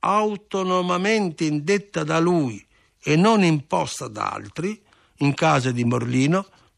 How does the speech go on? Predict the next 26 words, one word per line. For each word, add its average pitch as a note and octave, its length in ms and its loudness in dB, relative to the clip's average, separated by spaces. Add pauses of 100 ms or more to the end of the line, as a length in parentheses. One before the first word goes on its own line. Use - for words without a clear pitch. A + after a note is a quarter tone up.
(120)
tra G2+ 200 -6
Moro, A#2 600 2
Rumor, D3 640 -2
Zaccagnini, D3 840 -2
Gava, C#3+ 440 -2 (580)
alla F3 200 0
quale, F#3 380 2
non A#3 420 2
come C#3+ 260 -6
partecipante, C3+ 1000 -6
ma C3 160 -6
come G#3 340 0
consultato, F#3+ 880 -2 (380)
fu A#3+ 240 0
ad E3+ 220 0
un G3 160 0
certo G#3+ 500 0
punto F#3 560 -2
ammesso E3 800 0
De C#3 200 0
Lorenzo, C#3 680 -2 (640)
accompagnato D#3 920 0
fino G3 260 0
all'uscio C#3 380 0
dal B2+ 160 -4
comandante C3+ 760 0